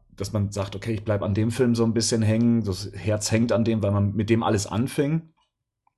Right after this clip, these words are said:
sondern du konntest schon konstruktiv sagen, okay, nee, die Dark Knight-Filme gefallen mir besser als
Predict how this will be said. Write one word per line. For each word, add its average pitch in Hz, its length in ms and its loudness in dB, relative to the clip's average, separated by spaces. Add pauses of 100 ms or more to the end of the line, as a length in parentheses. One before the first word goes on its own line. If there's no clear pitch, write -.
(200)
sondern 117 200 2
du 113 60 0
konntest 120 240 -2
schon 113 140 0
konstruktiv 110 480 -2
sagen, 110 180 0
okay, 107 240 -2
nee, 117 240 2
die 110 340 -6
Dark 107 200 -4
Knight-Filme 107 480 -2
gefallen 101 280 -2
mir 101 80 0
besser 101 340 -2
als 92 380 -6